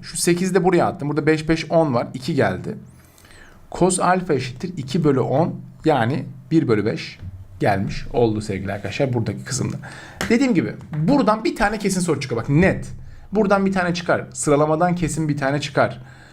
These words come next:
Onun dışında evet bunlar kesin. Sadeleştirmeler çıkar. En baştaki sadeleştirmelerden kesin çıkar. Bunları en azından net bir şekilde çıkar diyerek söyleyebiliriz. Ee, ve trigonometriden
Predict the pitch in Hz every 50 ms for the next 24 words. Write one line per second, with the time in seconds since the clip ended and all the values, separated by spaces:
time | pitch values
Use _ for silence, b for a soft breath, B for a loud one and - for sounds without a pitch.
0 | B B B B B B B B - - 139 143 147 151 156 156 156 147 143 143
1 | - - 147 135 131 127 127 127 123 123 123 120 117 117 120 117 117 - - -
2 | - - - - _ _ _ _ _ _ _ - - 220 143 127 - - - 226
3 | 196 175 190 190 190 190 170 - - 101 - - - - - - - - - 185
4 | 170 175 180 180 180 175 175 175 165 160 165 156 156 143 139 139 - - 107 -
5 | 113 113 113 107 101 98 - - 104 104 - - 101 98 98 101 95 98 - -
6 | 98 95 98 98 95 98 98 98 - - - - - 104 - 98 92 87 - -
7 | 131 - - B B B B B B B B - 202 208 190 165 156 170 185 170
8 | 131 113 123 151 185 196 214 285 - - 160 175 196 190 196 147 - 131 120 120
9 | 127 127 127 - - 175 165 143 120 113 113 120 151 - 196 - B B B B
10 | B B - - - 175 151 123 120 139 170 156 147 156 147 139 123 - - -
11 | - B B B B B B B B - - 107 107 101 98 - - - 165 185
12 | 190 185 185 180 170 180 185 180 165 170 - - 175 196 - -